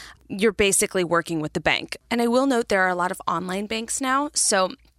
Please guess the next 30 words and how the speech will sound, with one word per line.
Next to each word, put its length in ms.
which 200
is 100
an 220
alternative 580
to 100
this. 240
Banks 420
are 80
very, 520
very 600
old 220
school, 320
and 220
thus 400
you 80
need 180
to 80
have 220
a 40
good 220
credit 460
score 420
or 160
else 260
you 120
really 240
can't 260
go 160
this 240
route. 400